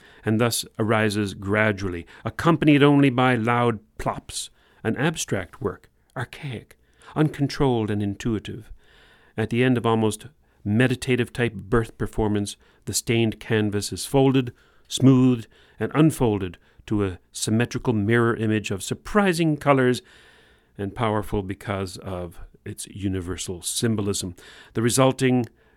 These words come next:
directly from my vagina, or from the vagina images, instantly chains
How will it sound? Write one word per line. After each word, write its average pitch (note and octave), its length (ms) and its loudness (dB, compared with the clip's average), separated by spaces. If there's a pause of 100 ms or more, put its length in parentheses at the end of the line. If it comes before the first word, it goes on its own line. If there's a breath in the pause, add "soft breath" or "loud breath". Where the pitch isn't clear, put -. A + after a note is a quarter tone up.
(180)
directly A#2 640 0
from G#2+ 220 0
my G2+ 180 0
vagina, G2 600 0
or G2+ 80 -4
from G2+ 220 -2
the F#2+ 100 -4
vagina G2+ 440 0
images, G#2 440 0 (1120 soft breath)
instantly D3 720 4 (220)
chains C3+ 600 10